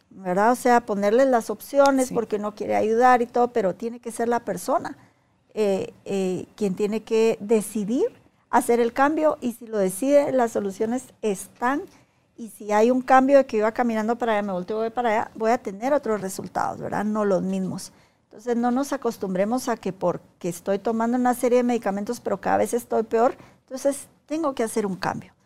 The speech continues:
Speaker 1: ¿verdad?
Speaker 2: Y la cosa ahorita en, en de estos medicamentos que has mencionado, lo, lo bonito es que no son químicos necesariamente. Yo cuando llegué contigo hace nueve años era porque todo mi sistema me decía, "Quítate lo químico,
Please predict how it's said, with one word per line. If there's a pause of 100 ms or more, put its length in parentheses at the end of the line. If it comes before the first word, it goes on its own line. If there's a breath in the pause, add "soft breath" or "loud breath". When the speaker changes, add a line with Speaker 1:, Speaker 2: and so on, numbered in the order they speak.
(420 loud breath)
Speaker 1:
¿verdad?
Speaker 2:
Y
la
cosa
ahorita
en,
en
de
estos
medicamentos
que
has
mencionado,
lo,
lo
bonito
es
que
no
son
químicos
necesariamente.
Yo
cuando
llegué
contigo (360 soft breath)
hace
nueve
años
era
porque
todo
mi
sistema
me
decía, (300 loud breath)
"Quítate
lo
químico,